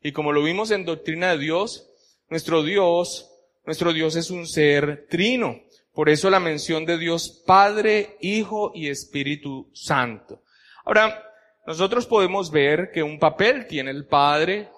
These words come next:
un rol cumple el Espíritu Santo y un rol cumple el Hijo,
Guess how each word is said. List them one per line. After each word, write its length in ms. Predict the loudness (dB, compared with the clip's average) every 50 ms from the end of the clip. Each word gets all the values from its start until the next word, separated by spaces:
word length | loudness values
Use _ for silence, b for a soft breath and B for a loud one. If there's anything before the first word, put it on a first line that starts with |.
| -20 -16
un 220 | -16 -14 -12 -8
rol 480 | -4 0 2 6 6 6 6 4 0 -6 -10 -16 -20 -20 _ -12
cumple 380 | -10 -10 -10 -8 -4 -2 -2
el 80 | -2 -2
Espíritu 440 | -4 -6 -6 -6 -6 -6 -6 -8 -4
Santo 380 | -2 -2 -2 -2 -4 -6 -8
y 80 | -8 -8
un 180 | -10 -10 -10
rol 320 | -6 -2 0 0 0 0 -2
cumple 380 | -6 -12 -10 -6 -2 0 0
el 100 | 0 0
Hijo, 400 | -2 -4 -4 -4 -6 -8 -10 -12